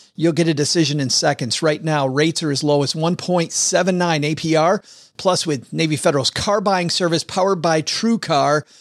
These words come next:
which I know I say this every time, I pause right here 'cause it is amazing. Navy Federal's car buying service powered by TrueCar, you can shop, compare, and save, and you'll save a lot of money on your next new or used car. So whether it's your first car, your dream car,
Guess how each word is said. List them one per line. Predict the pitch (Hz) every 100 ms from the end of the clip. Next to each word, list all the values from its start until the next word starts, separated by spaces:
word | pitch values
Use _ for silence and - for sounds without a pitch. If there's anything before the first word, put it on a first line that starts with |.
| _ _ -
which | 147
I | 160
know | 165
I | 165
say | - 156
this | 151
every | 160 160
time, | - 151 139 139 131 - _ _
I | 131
pause | - 170 165
right | 170 156
here | 131 127
'cause | - 147 170
it | 160
is | 156
amazing. | 160 165 170 175 180 165 123 104 - - - - - _ _ _ _ -
Navy | 135 165
Federal's | 165 196 170 -
car | 160 170
buying | 185 175
service | 156 175 156 -
powered | 190 185 190
by | 190 170
TrueCar, | - 214 190 156 147
you | 147
can | 135
shop, | - 180 190 -
compare, | 165 151 165
and | 156 143
save, | - 143 143
and | 151
you'll | 156
save | - 143
a | 139
lot | 135
of | 135
money | 123 113 - -
on | 170
your | 180 190
next | 170 165 -
new | 175 185
or | - 160
used | 156 151 147
car. | - 143 127
So | -
whether | 165 165 160 - - - -
it's | 131
your | 151
first | 208 226 -
car, | 220 190
your | 160
dream | 139 202 220
car, | - 151 143